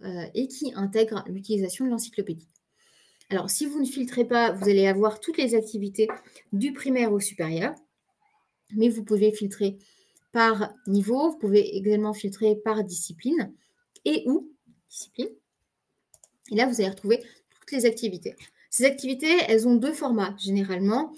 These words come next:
Soit ce sont des activités qui, euh, tiennent sur un, un P D F, par exemple la méthodologie,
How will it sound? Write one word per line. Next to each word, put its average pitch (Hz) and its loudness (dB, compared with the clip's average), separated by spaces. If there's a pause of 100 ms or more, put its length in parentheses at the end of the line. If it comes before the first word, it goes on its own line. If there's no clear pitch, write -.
(200)
Soit 320 -4
ce - -4
sont 262 0
des 226 4
activités 247 -2
qui, 247 0
euh, 180 -2 (160)
tiennent 240 2
sur 208 4
un, 170 -6
un 180 -10
P 175 -2
D 180 -2
F, - -8
par 208 -6
exemple 208 -4 (460)
la 214 6
méthodologie, 214 4